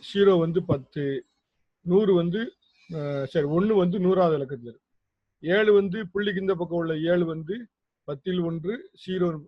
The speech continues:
நூறில் ஒன்று, ஒன்பது ஆயிரத்தில் ஒன்று. இப்ப என்ன கேட்டிருக்கான்? பத்தில் ஒன்று கேட்டிருக்கான். புள்ளிக்கு இந்த பக்கம் உள்ள பத்தில் ஒன்று ஏழு. அப்ப ஏழு. சரியா? அதே மாதிரி நாலு புள்ளி ஜீரோ ஜீரோ மூணு.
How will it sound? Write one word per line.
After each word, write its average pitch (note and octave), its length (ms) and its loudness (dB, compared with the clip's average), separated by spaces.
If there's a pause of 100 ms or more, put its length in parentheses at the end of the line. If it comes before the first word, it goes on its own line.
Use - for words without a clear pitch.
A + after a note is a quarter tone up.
நூறில் F3 360 0
ஒன்று, E3 360 -6
ஒன்பது F3+ 360 -2
ஆயிரத்தில் D3 420 -4
ஒன்று. A#2 280 -18 (720)
இப்ப F3 140 -4
என்ன G3 160 0
கேட்டிருக்கான்? F#3 580 -2
பத்தில் F3 320 -2
ஒன்று F3 260 -2
கேட்டிருக்கான். B2 380 -12 (540)
புள்ளிக்கு G3 340 -4
இந்த F#3 140 0
பக்கம் F3 220 0
உள்ள E3 140 0
பத்தில் D#3+ 360 -2
ஒன்று D#3 380 -6
ஏழு. C3+ 300 -4 (1040)
அப்ப C#3+ 180 -14
ஏழு. A2+ 280 -16 (760)
சரியா? C#3+ 420 -10 (440)
அதே F3 140 -2
மாதிரி G#3 260 0
நாலு F#3+ 380 2
புள்ளி G3+ 360 -4
ஜீரோ G3 180 2
ஜீரோ F#3+ 420 0
மூணு. D3 360 -10